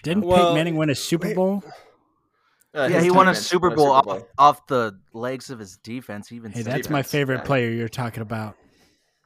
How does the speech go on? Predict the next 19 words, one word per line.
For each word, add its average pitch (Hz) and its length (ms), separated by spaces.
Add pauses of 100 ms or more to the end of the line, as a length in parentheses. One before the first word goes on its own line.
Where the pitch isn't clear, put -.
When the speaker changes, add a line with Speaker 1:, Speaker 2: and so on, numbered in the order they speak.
(180)
Speaker 1:
Hush. 120 380
Speaker 2:
Okay. 120 300
Speaker 3:
So 196 360
I 196 160
don't, 226 280 (1300)
Speaker 2:
I 131 40
Speaker 3:
I 135 40
don't 156 120
Speaker 2:
mean, - 20
Speaker 3:
know. 127 80
Speaker 2:
he's 135 80
a 170 40
Speaker 3:
When, 185 80
Speaker 2:
great 110 160
Speaker 3:
so 196 160
Speaker 2:
guy. 156 140
Speaker 3:
w-, 180 280
when 185 260
Peyton 208 200